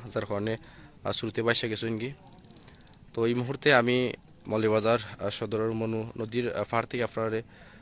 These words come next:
আপনার লগে যুক্ত হইছি। বর্তমানে কিন্তু মনু নদীত খুব, আহ, স্রোত আছে, আর স্রোত কিন্তু কমেন না।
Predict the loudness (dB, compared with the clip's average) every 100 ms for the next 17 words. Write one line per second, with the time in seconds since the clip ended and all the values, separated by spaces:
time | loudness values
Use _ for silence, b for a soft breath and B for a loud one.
0 | B B -6 -2 0 0 -2 -4 -2 0
1 | 2 0 -2 B -12 -8 -4 -2 0 -2
2 | -2 -2 -2 -2 0 -2 -4 -4 -4 -2
3 | -2 -2 -2 -4 -2 -2 -2 -4 -6 B
4 | B B B B -4 -2 -2 -4 -2 2
5 | 2 2 0 0 0 -2